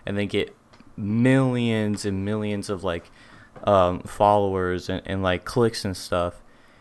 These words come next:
And it's like society, you know, I'm using video game term. It just, it's like they put 'em on an, on the easy difficulty. And then for people who don't do that,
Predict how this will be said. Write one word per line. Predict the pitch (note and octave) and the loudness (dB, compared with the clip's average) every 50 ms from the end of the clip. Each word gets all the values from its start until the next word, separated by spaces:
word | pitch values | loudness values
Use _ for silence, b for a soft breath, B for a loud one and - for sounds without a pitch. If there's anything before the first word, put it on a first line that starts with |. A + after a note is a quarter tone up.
| b b b _ - | b b b _ 0
And | G#2+ A2 G#2+ G#2 G#2 G#2 G2+ | 2 4 4 4 4 2 0
it's | - - A2+ A2 - - - | 0 -2 -2 -2 -2 -2 0
like | C3 C#3 D3 C#3 | 2 2 2 0
society, | - - B2 - - - G#2+ A2+ B2+ C#3 C3+ A#2 A2+ G#2+ G#2 G2+ G2 F#2 - - _ _ _ _ _ _ _ _ _ - | -2 -6 -4 -2 2 4 6 6 6 6 4 2 0 -2 -2 -2 -4 -6 -8 -12 _ _ _ _ _ _ _ _ _ -6
you | G#2+ G#2+ | -4 0
know, | G2+ G2 | 2 4
I'm | G2 G2 G2+ A2+ | 4 4 2 2
using | A#2+ A#2+ A2+ A2 G2+ F#2 | -2 -2 -2 -4 -4 -2
video | A2 A2 A#2 A2+ G#2+ | -2 0 0 0 0
game | G2 G#2 G2+ F#2+ F#2 | 0 0 -2 -2 -4
term. | - - A#2+ A#2 G#2+ - - - | -4 -4 -2 -2 -2 -4 -4 -6
It | G#2 | -6
just, | G#2+ B2 B2 - - | -6 -4 -6 -6 -6
it's | - A#2+ - | -6 -2 0
like | C3+ C3+ C3+ | 0 0 0
they | C3 A#2 | -2 -4
put | - - - B2+ B2 | -4 -2 -2 0 0
'em | A#2+ A2+ A2+ | 0 0 0
on | A2 G#2+ | 0 0
an, | G#2 G2+ G2 - - - | 0 -4 -4 -6 -4 -4
on | G#2+ A2 | -2 -2
the | G#2+ G#2 - - G#2 | -2 -4 -4 -6 -6
easy | G#2+ A2 G#2+ G#2+ G#2+ G2 | -6 -4 -4 -4 -6 -6
difficulty. | - - G2+ - - - - - - - - - - - - - - _ b b b b b b b b b b b _ - | -4 -6 -6 -6 -8 -16 -16 -14 -16 -14 -14 -14 -14 -12 -12 -12 -14 _ b b b b b b b b b b b _ -2
And | A2+ G#2 | 0 2
then | G#2+ A2 A2+ A2 A2 | 2 2 2 0 -2
for | - - - A#2+ A2 G#2+ G2+ G2 F#2+ B B B B B B - | -6 -4 -2 0 2 2 2 0 -2 B B B B B B -4
people | - B2 A#2+ A#2+ A#2+ | -4 -2 -2 -2 -4
who | G#2+ G#2 G2 | -6 -6 -2
don't | - A#2 A#2+ D3+ D#3+ - - | 2 2 2 2 2 -2 -2
do | A2+ G#2 | -4 -2
that, | F#2 F#2+ F#2 F#2+ G2 F#2 - B | 2 2 4 4 4 2 0 B